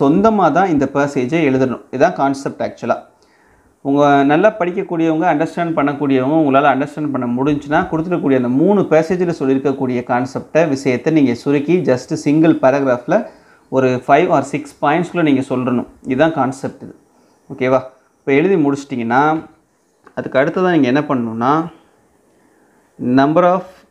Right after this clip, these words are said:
words given in the passage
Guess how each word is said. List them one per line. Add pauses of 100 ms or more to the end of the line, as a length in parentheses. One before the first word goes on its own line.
(1040)
words (2000)
given (1800)
in
the (2500)
passage